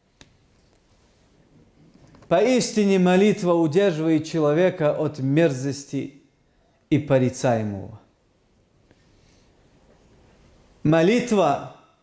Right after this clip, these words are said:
намаз — это не просто предписание, которое человек совершит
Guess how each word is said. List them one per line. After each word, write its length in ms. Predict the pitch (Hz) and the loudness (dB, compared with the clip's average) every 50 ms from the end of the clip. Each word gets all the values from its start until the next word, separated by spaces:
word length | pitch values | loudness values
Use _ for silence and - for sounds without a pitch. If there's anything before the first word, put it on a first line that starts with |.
| _ _ _ _ _ _ _ _ _ _ _ _ | _ _ _ _ _ _ _ _ _ _ _ _
намаз — 1040 | 135 139 156 175 190 202 240 254 240 214 180 - - - - - - - - - _ _ _ _ _ _ _ _ _ _ _ _ _ 151 _ _ _ _ _ _ _ _ _ _ _ _ _ _ _ _ _ _ _ _ _ _ _ _ | 0 2 2 4 4 2 2 2 2 0 0 -2 -6 -10 -12 -14 -16 -20 -20 -20 _ _ _ _ _ _ _ _ _ _ _ _ _ _ _ _ _ _ _ _ _ _ _ _ _ _ _ _ _ _ _ _ _ _ _ _ _ _
это 200 | 170 165 185 180 | -2 0 0 0
не 140 | 175 175 165 | 0 0 0
просто 760 | 175 180 202 196 190 - - 180 160 151 - - - - - _ _ _ _ _ _ _ _ _ _ _ _ _ _ _ _ _ _ _ _ | 0 0 0 0 0 0 0 0 0 0 -2 -6 -14 -20 -20 _ _ _ _ _ _ _ _ _ _ _ _ _ _ _ _ _ _ _ _
предписание, 840 | - 175 160 170 - 170 170 170 - 196 202 196 185 175 170 165 | 0 0 0 0 0 0 0 2 2 2 2 2 2 0 -2 -2
которое 460 | 165 170 165 160 185 196 196 180 170 | -2 -2 -4 0 0 2 2 2 0
человек 500 | 147 - - 170 160 160 160 190 196 - | 0 -2 -2 2 2 2 4 4 2 0
совершит 760 | - - 175 160 156 165 143 - - 214 220 202 214 - - | -2 -2 -2 0 0 0 -2 0 0 0 0 0 -2 -6 -16